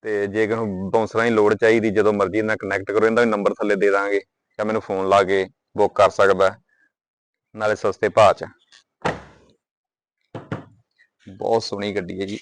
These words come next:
ਐਸ ਐਕਸ ਮਾਡਲ ਹੈ Verna, ਐਸ ਐਕਸ ਮਾਡਲ। ਆਹ ਸਟਿੱਕਰ ਤਾਂ ਵੈਸੇ ਇਹਦਾ ਹੀ ਪਹਿਲਾਂ ਵੇਖਿਆ, ਕਦੀ ਆਇਆ ਨਹੀਂ ਹੈ ਨਾ ਕਿਸੇ ਦਾ, ਬਹੁਤ ਸੋਹਣਾ।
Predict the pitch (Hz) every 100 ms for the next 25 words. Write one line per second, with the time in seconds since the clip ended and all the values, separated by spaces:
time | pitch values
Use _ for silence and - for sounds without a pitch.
0 | - 104 - 107 - 110 98 87 104 101
1 | 87 92 113 - _ _ 90 - 90 -
2 | 98 87 95 107 120 - - 113 104 107
3 | 107 113 113 120 104 107 95 92 110 101
4 | 101 90 101 107 143 131 104 92 98 _
5 | _ _ _ _ _ _ 95 90 110 -
6 | 95